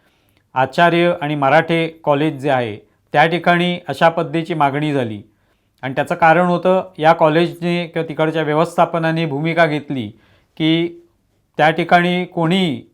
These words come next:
बुरखा घालणार नाही, नकाब घालणार नाही किंवा हिजाब घालणार नाही, टोपी घालणार नाही, स्टोल घालणार नाही.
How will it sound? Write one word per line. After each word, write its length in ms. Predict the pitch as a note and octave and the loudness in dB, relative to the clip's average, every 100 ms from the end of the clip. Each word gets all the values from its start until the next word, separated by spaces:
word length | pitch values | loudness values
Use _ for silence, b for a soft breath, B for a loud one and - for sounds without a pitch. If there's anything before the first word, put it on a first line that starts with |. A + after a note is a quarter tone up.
| _ _ _ _ _ _ _ | _ _ _ _ _ _ _
बुरखा 420 | B2+ D3+ C#3 F3+ | -4 -2 6 6
घालणार 380 | D#3 D#3 D3+ D#3 | 8 4 2 0
नाही, 200 | D3+ D#3 | 0 -2
नकाब 400 | D3 C#3 D#3+ D3+ | -2 2 2 2
घालणार 340 | C#3+ C#3+ C#3+ C#3+ | 2 0 0 -2
नाही 280 | C#3+ D3 | -2 -4
किंवा 280 | C#3+ D3 C#3+ | -6 -2 -2
हिजाब 400 | C3+ B2+ D#3+ D3+ | -2 2 2 2
घालणार 320 | C#3+ C#3 C#3 | 0 0 0
नाही, 320 | C3+ B2+ B2 B2+ b b b - | -4 -6 -8 -10 b b b -6
टोपी 280 | D3 C#3+ F#3 | -4 2 4
घालणार 400 | D#3 C#3+ C#3 C3 | 6 4 2 -2
नाही, 320 | A#2+ A#2 A#2 _ _ _ _ _ _ _ | -4 -8 -12 _ _ _ _ _ _ _
स्टोल 380 | - F3 F#3+ F#3 | -4 2 4 4
घालणार 380 | D#3 D3 C#3+ | 4 4 2
नाही. 300 | C3+ A#2 A2 | -2 -6 -10